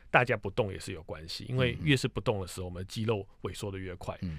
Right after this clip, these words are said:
Speaker 1: 关节的固定的能力就越差。
Speaker 2: 哦。
Speaker 1: 我们每一步走下去的时候，
Speaker 2: 嗯，嗯。
Speaker 1: 膝盖就是晃来晃去，
Speaker 2: 嗯，嗯。
Speaker 1: 增加它的磨损。所以其实越是不动，退化的越快。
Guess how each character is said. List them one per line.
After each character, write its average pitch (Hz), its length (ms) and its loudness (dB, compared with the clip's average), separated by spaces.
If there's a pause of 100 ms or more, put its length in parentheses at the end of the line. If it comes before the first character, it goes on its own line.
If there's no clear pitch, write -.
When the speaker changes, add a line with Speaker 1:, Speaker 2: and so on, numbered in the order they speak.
(160)
Speaker 1:
关 147 200 10
节 113 160 6
的 110 120 4
固 135 200 2
定 120 160 2
的 107 120 2
能 95 180 -4
力 107 140 -2
就 101 160 -2
越 98 180 -4
差。 - 400 -8
Speaker 2:
哦。 110 120 2
Speaker 1:
我 110 40 4
们 120 140 4
每 113 180 2
一 113 100 -2
步 156 220 4
走 95 180 2
下 113 160 4
去 107 200 2
的 92 40 0
时 - 160 -6
候， 92 120 -4
Speaker 2:
嗯， - 80 -18
嗯。 - 80 -20
Speaker 1:
膝 - 180 -2
盖 120 160 8
就 110 100 0
是 104 120 -4
晃 101 180 0
来 85 80 -8
晃 85 240 -6
去， 90 240 -6
Speaker 2:
嗯， 82 240 -4
嗯。 151 60 -6
Speaker 1:
增 135 160 8
加 123 120 8
它 117 80 4
的 101 80 4
磨 82 240 -6
损。 - 200 -6 (240)
所 170 160 4
以 151 40 6
其 120 200 0
实 110 140 -2
越 156 180 4
是 - 120 0
不 107 140 0
动， 98 260 2 (300)
退 131 160 6
化 104 160 2
的 85 100 -4
越 92 180 -4
快。 - 220 -6